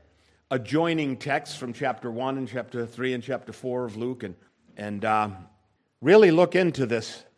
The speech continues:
this concept of the virgin birth, this doctrine of our faith, this beloved miracle that we all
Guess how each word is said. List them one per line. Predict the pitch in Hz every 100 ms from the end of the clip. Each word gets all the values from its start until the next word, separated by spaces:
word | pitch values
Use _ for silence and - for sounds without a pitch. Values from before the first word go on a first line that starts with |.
| _ _ -
this | 120 143 -
concept | 160 180 147 - 92 -
of | 104
the | 101
virgin | 117 127 117 113
birth, | 113 98 - _ _ _ -
this | 101 -
doctrine | 104 127 135 - 127
of | 117
our | 110 101
faith, | - 113 78 -
this | 92 - - _ _ _ 92
beloved | 110 113 135 131 110 95 - - - _ _ _ _ -
miracle | 104 131 151 120 101 76 - - -
that | 110
we | 113
all | 110 107 101 117